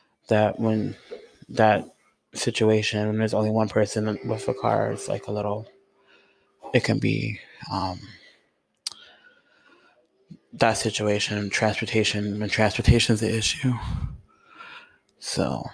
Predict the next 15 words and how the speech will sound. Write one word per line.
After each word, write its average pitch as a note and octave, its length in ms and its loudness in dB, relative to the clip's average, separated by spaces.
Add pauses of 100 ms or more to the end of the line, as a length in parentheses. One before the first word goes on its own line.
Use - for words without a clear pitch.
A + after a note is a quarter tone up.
(360)
um, G#2+ 460 0 (1700)
but A3 140 10
yeah, C3 420 6 (560)
my, A#2 580 4 (220)
I D3 60 8
don't D3+ 200 8
know, B2+ 440 6 (720)
have D3+ 200 4
you E3 100 4
told C#3+ 600 6 (440)
your, C3 600 0 (640)
in C3+ 80 -2
your C3 180 0 (180)
podcast, B2 580 4
like, B2 140 0